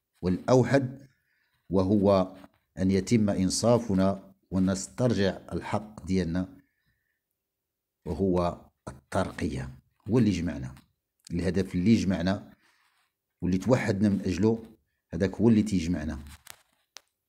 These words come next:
بل بالعكس، كل واحد يقصد الباب ويطرقوا الباب اللي ممكن يساعدوا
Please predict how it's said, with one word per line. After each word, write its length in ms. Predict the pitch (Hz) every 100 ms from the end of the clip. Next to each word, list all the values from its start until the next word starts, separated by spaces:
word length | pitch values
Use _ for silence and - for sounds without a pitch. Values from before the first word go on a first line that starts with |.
| _ _ _ -
بل 180 | 98 95
بالعكس، 580 | 92 87 104 - - - _ _ _ _ _ _ -
كل 200 | 123 110
واحد 520 | 107 104 - 107 - - _ _ -
يقصد 680 | 104 - - - 143 - - - _ _ _ _ _ _ _ -
الباب 580 | 101 101 135 110 - - - - - _ _ _ _ _ _ _ _ _ _ _ -
ويطرقوا 680 | 98 117 110 107 147 135 - - - - _ _ _ _ - - 90
الباب 400 | 92 131 117 104
اللي 460 | 113 120 127 117 - - _ _ _ _ -
ممكن 400 | 117 117 131 131
يساعدوا 600 | 104 127 110 101 147 117